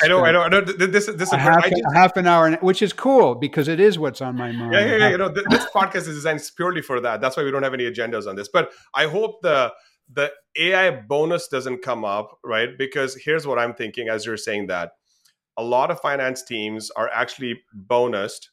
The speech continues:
Speaker 1: on, or maybe some of them are bonused on how much they can save a company, right?
Speaker 2: Yes.
Speaker 1: So now if I'm the C F O and I'm listening to what you just said, I'm like, "Oh, fantastic.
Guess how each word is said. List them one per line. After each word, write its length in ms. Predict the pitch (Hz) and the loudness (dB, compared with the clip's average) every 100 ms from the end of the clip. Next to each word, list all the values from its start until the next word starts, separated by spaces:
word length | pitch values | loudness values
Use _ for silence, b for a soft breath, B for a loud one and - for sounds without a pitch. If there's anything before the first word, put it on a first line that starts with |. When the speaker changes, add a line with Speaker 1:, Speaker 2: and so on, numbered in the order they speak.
| _ _ _ _ _ | _ _ _ _ _
Speaker 1:
on, 340 | 127 113 101 127 | -4 -2 -4 -2
or 140 | 123 | -2
maybe 200 | 131 127 | -2 -6
some 220 | - 120 | -6 -4
of 80 | 104 | -4
them 160 | 95 107 | -4 -6
are 80 | |
bonused 480 | 104 131 143 123 - | -4 -2 -2 -4 -4
on 100 | 117 | -6
how 160 | 113 131 | -2 -2
much 180 | 131 - | -2 -6
they 100 | 120 | -8
can 160 | 120 | -8
save 360 | - - 120 107 | -8 -2 -2 -2
a 60 | |
company, 420 | 98 92 85 90 85 _ | -6 -10 -12 -16 -18 _
right? 240 | 104 120 160 _ _ _ | -6 -6 -8 _ _ _
Speaker 2:
Yes. 280 | 127 120 110 | 0 2 2
Speaker 1:
So 80 | 143 | 2
now 120 | 151 151 | 2 2
if 100 | 143 | 0
I'm 200 | 165 196 | 0 0
the 80 | 185 | -4
C 180 | 165 147 | -4 -6
F 140 | 127 | -4
O 60 | 156 | -4
and 100 | 131 | -4
I'm 100 | 151 | -4
listening 220 | 151 156 | -8 -8
to 60 | 127 | -4
what 180 | 127 | -4
you 60 | 135 | -4
just 240 | 123 120 | -10 -10
said, 180 | - 139 | -6 -4
I'm 120 | 131 | -4
like, 140 | 123 123 - | -4 -6 -4
"Oh, 200 | 202 214 | -2 -2
fantastic. 1000 | - 151 127 - 185 311 - 117 87 | -2 -6 -4 -4 -4 -6 -6 -6 -6